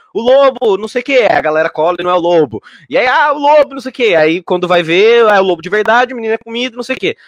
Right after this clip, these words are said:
Talvez a gente ficar gastando que nem maluco só pra gerar rentabilidade, a gente gere um público que, primeiro, só vai saber culturalmente, habitualmente consumir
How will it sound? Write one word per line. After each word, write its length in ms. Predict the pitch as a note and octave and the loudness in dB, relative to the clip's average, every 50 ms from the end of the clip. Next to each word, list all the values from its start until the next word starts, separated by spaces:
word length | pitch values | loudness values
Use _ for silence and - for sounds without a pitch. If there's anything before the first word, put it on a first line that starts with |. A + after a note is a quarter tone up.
| - _ _ _ | -20 _ _ _
Talvez 380 | - C#3+ D3 D3 F#3 C4 D4+ B3+ | -2 -2 0 2 2 2 2 2
a 60 | A3+ | 0
gente 180 | F#3+ G3 F3+ - | -2 -4 -6 -6
ficar 260 | - D#3+ - E3 C#3 | -8 -6 -4 -4 -2
gastando 800 | C3+ C3 B2 A#2+ - - - - F3+ F3+ E3+ D3+ B2+ C3 A2+ G#2+ _ _ _ _ _ _ _ _ | 0 -2 -2 -4 -6 -8 -2 0 0 0 0 0 -2 -4 -4 -4 _ _ _ _ _ _ _ _
que 120 | - - C3+ | -10 -6 -4
nem 160 | C#3+ E3 E3+ | -2 -2 0
maluco 640 | D#3+ D3 C3+ C3 C#3+ D3 D3 C3+ - - A2+ G#2 _ _ _ _ _ _ _ - - | 0 0 0 2 2 0 0 -2 -4 -8 -12 -12 _ _ _ _ _ _ _ -16 -8
só 180 | - - E3 | -2 0 0
pra 140 | E3 E3 D#3+ | 0 0 -2
gerar 240 | D3 D3+ D3 C#3+ C#3+ | 0 0 0 0 0
rentabilidade, 840 | C#3+ C3 C3 - C3+ B2+ B2+ A2 A2 G#2 C3+ D3 F#3 G#3 G#3 F3 D3+ | -2 -2 -4 -4 -4 -4 -4 -6 -4 -2 0 2 2 2 2 0 -2
a 40 | D3 | -4
gente 260 | D#3 D#3+ D3+ - D#3 | -4 -4 -6 -6 -6
gere 380 | C#3+ B2+ D3 F3+ A3+ A#3+ A3 G3 | -4 -2 0 0 0 0 0 -2
um 80 | F#3 | -4
público 500 | E3 - F#3+ A3+ B3+ B3 A3+ G3 - - E3+ | -4 -2 0 0 0 0 -2 -4 -6 -8 -12
que, 120 | - - G3 | -10 -10 -8
primeiro, 600 | - - A#3 B3 A#3 G3+ F3 D#3 C3 A2+ A2 G#2+ _ _ - - _ _ | -6 -6 -4 -2 0 2 2 2 0 0 -4 -8 _ _ -20 -20 _ _
só 200 | - - G3+ F#3+ | -4 -2 -2 0
vai 220 | E3+ E3 E3 D#3 | 0 0 0 -2
saber 460 | - - D#3+ C#3 B2 C3+ C3+ B2+ A2+ - | 0 -2 -4 -4 -4 -4 -4 -4 -4 -4
culturalmente, 840 | - F3 F3 D#3+ - E3 D3+ C#3+ C#3 C3 C3 B2+ B2+ B2 - - | -4 -4 -4 -2 -2 0 0 0 0 0 -2 -4 -4 -6 -4 -2
habitualmente 720 | C#3+ D3 C#3 C3 - D3 C3+ B2+ B2 B2+ A#2+ A#2+ - - | -2 -2 -2 -2 -2 0 0 0 0 -2 -4 -6 -8 -6
consumir 580 | - C3 B2+ - - C3+ C3 B2+ B2 A2 G2 | -6 -6 -4 -4 -4 -4 -4 -4 -6 -6 -8